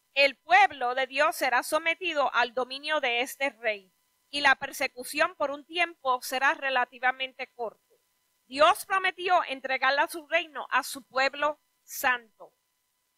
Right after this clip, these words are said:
En otras palabras, hay muchas señales. Si tú ves, este, las señales que hay en otros países, hay señales, por ejemplo, en el Medio Oriente, hay señales, este, you know, lo que está pasando en estos momentos con Israel, la pelea entre Irán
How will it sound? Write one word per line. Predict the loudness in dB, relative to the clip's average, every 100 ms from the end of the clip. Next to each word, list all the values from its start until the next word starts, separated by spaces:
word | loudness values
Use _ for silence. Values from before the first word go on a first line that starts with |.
| -12
En | -2
otras | 0 0 -2
palabras, | 2 4 4 2 2
hay | 2 2
muchas | -6 -4 -4
señales. | -4 -4 0 2 2 0 -8 -16 -20 _ _ _
Si | -6 -4
tú | 0
ves, | 2 2 2
este, | -2 -2 0
las | 0
señales | -2 -2 0 0
que | 0 0
hay | 0
en | 0
otros | -4 -4 -6
países, | 0 -2 -2 -14 -16 -18 _ _ _ _
hay | 2 2
señales, | 0 -4 2 2 4 2
por | 0 0
ejemplo, | -2 -6 -2 2 2
en | 2
el | -4
Medio | -2 -4 2 2 2
Oriente, | 0 0 -2 -2 -4 -4 -4 -4 _ _ _ _
hay | 4 4 4
señales, | -2 -4 0 2 4 2
este, | -2 -4 0 0 0
you | 0
know, | 0
lo | 0 -2
que |
está | -4 -2
pasando | -2 -2 -2 -2
en |
estos | -4 -6
momentos | -6 -8 -6 -8
con | -8 -10
Israel, | -6 0 0 0 -2
la | -4
pelea | -4 -2 0 2 2 0
entre | -8 -8 -6 -8
Irán | -8 -2 2 4 2 -2